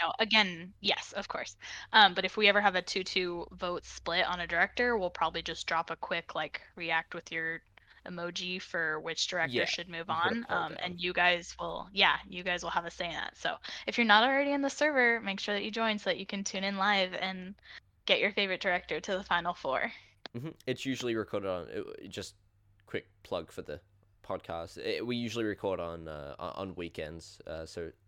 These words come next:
Speaker 2: usually around Saturday if you're in America or the Northern Hemisphere. So,
Speaker 1: <laughs>
Speaker 2: yeah. So, do we wanna get into doing the, the lists? Does anyone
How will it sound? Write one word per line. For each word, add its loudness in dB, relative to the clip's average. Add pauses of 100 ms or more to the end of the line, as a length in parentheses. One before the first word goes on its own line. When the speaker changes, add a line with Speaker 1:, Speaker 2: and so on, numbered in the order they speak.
(1120)
Speaker 2:
usually -6
around -4
Saturday -6 (140)
if -12
you're -8 (140)
in -12
America -12 (480)
or -10
the -14
Northern -12
Hemisphere. -18 (440)
So, 0 (680)
Speaker 1:
<laughs> -10
Speaker 2:
yeah. 0 (580)
So, 4 (180)
do 2
we 6
wanna 2
get 2
into -2
doing 0
the, 2
the 0
lists? -4
Does -6
anyone -2